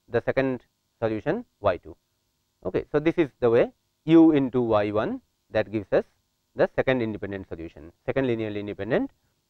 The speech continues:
solution of the same differential equation. And this is linearly independent because u x is not constant. And see that u x, the factor u x can never be constant, because for it to be constant,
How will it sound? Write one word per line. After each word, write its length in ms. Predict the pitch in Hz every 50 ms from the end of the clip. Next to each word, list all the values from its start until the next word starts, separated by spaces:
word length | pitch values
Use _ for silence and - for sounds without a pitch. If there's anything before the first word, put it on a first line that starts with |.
| _ _
solution 440 | 113 104 104 101 - - 220 285 277 - _ _ -
of 140 | 104 98
the 120 | - 147 - -
same 160 | 123 104 101
differential 340 | 95 - 101 92 - - 78
equation. 300 | - - 80 - - _ _ _ _ _ _ _ _ _ _ _ _ _ _ _
And 200 | - 120 120 120
this 100 | 127 -
is 140 | 143 139 123
linearly 360 | 135 135 143 143 143 143 143
independent 540 | 143 143 143 - 156 165 185 233 285 302 - _ _ _ 98
because 280 | 120 117 - 120 117 107 117
u 200 | 120 120 123 147
x 140 | 202 - _ _ _ _ _ _ _ _ _ _ _
is 200 | 110 139 196 214 - _ _ _ _ _ _ _ _ _ _ _ _ _ _ _ _ _ _ _ _ _ _ _ _ _ _ _
not 320 | 120 117 113 113 - _
constant. 520 | - 82 80 80 - _ 78 78 80 78 _ _ _ _ _ -
And 180 | 120 139 143
see 280 | - 190 156 131 156 - _ _ _ _ _ _ _ _
that 180 | - 123 120 - _ _
u 180 | 139 147 160 160
x, 100 | 151 - _ _ _ _ _ _ _ _ _ _ _ _ _ _ _
the 100 | - 120
factor 280 | - 143 - - - 151
u 180 | 139 143 143
x 80 | 135 - _
can 200 | 127 120 120 120
never 220 | 139 156 160 143
be 100 | 120 117
constant, 480 | - 95 87 85 - - 80 82 82 - _ _ _ _
because 280 | 120 123 143 139 139 135 - _
for 160 | - 123 120 120
it 160 | 127 - _
to 60 | 135
be 100 | 120 123
constant, 480 | - - 160 180 - - 139 139 156